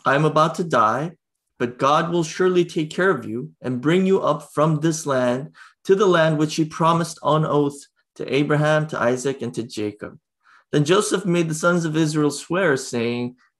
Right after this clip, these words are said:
"God will surely take care of you, and you shall carry my bones up from here." So Joseph died at the age of one hundred and ten years, and he was embalmed and placed in a coffin in Egypt. And this is the word of God.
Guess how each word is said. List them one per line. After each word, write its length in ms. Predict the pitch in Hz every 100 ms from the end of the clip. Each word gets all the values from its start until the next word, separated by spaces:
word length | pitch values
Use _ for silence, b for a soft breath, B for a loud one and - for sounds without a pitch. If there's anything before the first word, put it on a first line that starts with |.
| -
"God 320 | 147 165 175
will 100 | 175
surely 380 | 160 185 175 170
take 340 | 160 160 156
care 280 | - 170 175
of 140 | 127
you, 320 | 113 101 117 156 _ _
and 160 | - 131
you 80 | 139
shall 160 | 147
carry 320 | 143 - 165 175
my 220 | 160 143
bones 460 | 123 135 151 151 -
up 280 | 120 123 -
from 320 | - 123 123
here." 340 | 123 - - - _ b b b
So 160 | - 139
Joseph 560 | 139 175 185 185 -
died 340 | - 120 151 151
at 140 | 143
the 120 | -
age 280 | 135 147 143
of 160 | 131 123
one 160 | 135
hundred 360 | 139 151 147 135
and 140 | 123
ten 240 | 123 147 131
years, 380 | 113 117 117 - b b -
and 160 | 135
he 80 | 143
was 180 | 139 123
embalmed 720 | 123 117 120 127 139 156 156
and 180 | 117 110
placed 520 | - 139 143 139 - -
in 80 | 120
a 80 | 113
coffin 800 | - 117 120 - 131 127 127 -
in 200 | 101 -
Egypt. 680 | - 104 95 78 _ - - _ _ _ _ _ _ _
And 140 | - 113
this 200 | 123 127
is 160 | 131
the 80 | 123
word 200 | 117 123
of 100 | 110
God. 300 | 113 101 87